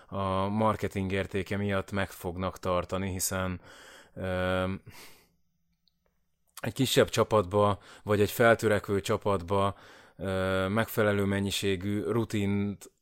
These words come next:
tud bevinni, ahogy ezt tette Vettel is, ö, a, az Aston Martinba. Ö, és, és, és tényleg, hát azért nem véletlenül a legjobban fizetett pilóta, hiszen óriási reklámértéke van, nagyon sokan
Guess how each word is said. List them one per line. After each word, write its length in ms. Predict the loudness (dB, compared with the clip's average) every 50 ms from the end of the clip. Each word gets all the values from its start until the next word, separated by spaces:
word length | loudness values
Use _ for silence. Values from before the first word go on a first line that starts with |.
| -16 -10
tud 260 | -6 -6 -6 -4 0
bevinni, 680 | 2 2 2 2 2 0 0 0 0 0 0 -2 -2 -6 -14 -12 -8
ahogy 240 | -4 -2 -2 -2 -2
ezt 160 | -2 -4 -6 _ _ _
tette 360 | -2 -2 -2 -2 -6 -8 -6 -4
Vettel 380 | -2 -4 -4 -4 -4 -4 -2 -2
is, 280 | -2 -4 -4 -8 -10 -10
ö, 420 | -8 -6 -4 -2 0 0 0 -2 -2 -4 -8 -14 -20 -20 -20 -20 -20 -14
a, 420 | -8 -6 -2 0 0 0 0 -2 -2
az 120 | -2 0
Aston 320 | 0 0 0 0 -2 -2 0
Martinba. 720 | 0 0 0 -2 0 -2 -2 0 2 2 2 2 0 -4 -10 -20 -20 -20 -20 -20 -20 -20 _ _ _ _ _ _
Ö, 400 | -2 2 4 6 8 8 8 6 4 2 -4 -12 -18 -20 -20 -20 -18 -10
és, 420 | -4 0 0 2 2 0 -2 -4 -6 -6 -4
és, 260 | -2 0 0 0 -2
és 160 | -2 -4 -2
tényleg, 360 | 2 4 4 6 4 4 2
hát 160 | 0 -2 -4 -2
azért 360 | 0 2 4 4 4 2 0 -4 _ -20 -20 -20 -20 -6 0
nem 200 | 4 6 6 8
véletlenül 440 | 8 8 8 6 6 6 6 6 8
a 60 | 8
legjobban 460 | 8 6 6 6 6 8 8 6 6
fizetett 420 | 4 2 2 4 4 4 4 2
pilóta, 360 | 2 2 4 4 4 4 4 4
hiszen 300 | 4 4 2 2 2 2
óriási 520 | 2 4 4 4 2 2 2 0 0 0
reklámértéke 800 | 0 0 0 0 0 2 2 2 0 -2 -2 -2 -4 -4 -2 -2
van, 160 | -2 -2 0 -2
nagyon 220 | -2 -2 -2 -2
sokan 400 | -4 -4 -4 -4 -2 -4 -4